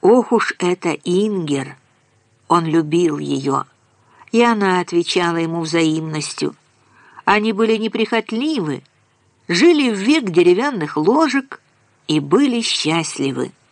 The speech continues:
"Пора спать", думали они, и засыпали. Наутро просыпались для нового дня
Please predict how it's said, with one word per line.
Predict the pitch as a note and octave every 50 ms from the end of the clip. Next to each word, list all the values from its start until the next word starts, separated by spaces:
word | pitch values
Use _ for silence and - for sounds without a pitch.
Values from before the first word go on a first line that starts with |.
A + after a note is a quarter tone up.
| _ _ _ _ _ _ _ _ _ _ _ _ _ _ _ _ _ _ _ _ _ - - - - - - -
"Пора | - F3+ G3 B3 D4 D#4+
спать", | C#4 - - - - D4 E4 E4+ E4 - - - _ _ _ _ -
думали | D3 D#3+ D#3 D3 D3 D3 D3 D3
они, | D3 C#3+ C#3 C3+ C#3 C3+ C3 C3 _ _ _ _ _ _ _ _ _ _ _ _ _ _ _ _ _ -
и | G3+ A#3
засыпали. | B3 C4+ D4 C#4 - E4 C#4 - - C#3 C#3 C#3 C#3 C#3+ D3 D#3 - - _ _ _ _ _ _ _ _ _ _ _ _ - - - - - - -
Наутро | E3 F3 F#3+ G3+ G#3 A3 A3+ G#3+ A3 G#3 G3+
просыпались | - G#3+ G3+ - - G3+ - - A3+ C4 C4+ B3 G#3+ E3
для | D3 D3+ E3+ E3
нового | E3 F3 G#3+ A#3+ A#3 G3 D#3+ D#3 D3+ C#3
дня | C#3 D3+ D3+ D3 D#3 E3 E3+ G3